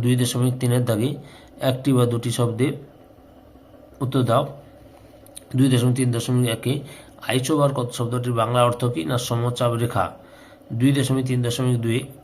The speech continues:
কোন শহর দক্ষিণ ভারতে ম্যানচেস্টার নামে পরিচিত? কোয়েম্বাটুরকে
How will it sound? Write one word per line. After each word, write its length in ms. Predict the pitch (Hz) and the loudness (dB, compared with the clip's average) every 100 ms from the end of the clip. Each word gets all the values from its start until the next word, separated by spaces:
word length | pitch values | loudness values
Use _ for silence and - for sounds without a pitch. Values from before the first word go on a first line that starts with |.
| - 135 | -6 -2
কোন 160 | 156 156 - | 0 0 -2
শহর 240 | 120 120 120 113 | 0 0 0 -4
দক্ষিণ 260 | - 147 123 | -6 -2 0
ভারতে 180 | 123 120 | 0 -2
ম্যানচেস্টার 420 | 110 113 123 123 127 | -4 -4 -4 -2 -2
নামে 160 | 120 120 | 0 -2
পরিচিত? 240 | 123 120 131 123 | -2 -2 -6 -4
কোয়েম্বাটুরকে 640 | 117 120 120 120 123 117 | -2 0 0 0 0 -2